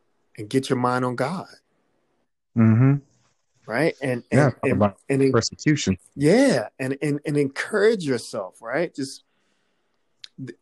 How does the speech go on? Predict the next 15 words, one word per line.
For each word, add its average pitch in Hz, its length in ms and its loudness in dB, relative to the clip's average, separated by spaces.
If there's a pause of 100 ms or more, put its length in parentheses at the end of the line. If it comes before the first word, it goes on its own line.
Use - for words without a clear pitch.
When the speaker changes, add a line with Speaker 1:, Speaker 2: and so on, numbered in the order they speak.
(140)
Speaker 1:
all 220 300 0
of 277 80 -2
these, 247 300 -2
these 165 420 0
from, 135 280 0 (580)
man, 131 320 -4
I'm 160 100 -2
about, 180 260 2
I'm 208 220 -2
gonna 175 240 2
read 185 460 4
Psalm 135 500 0
fourteen 139 480 -2
through 120 220 -4
eighteen, 107 500 -6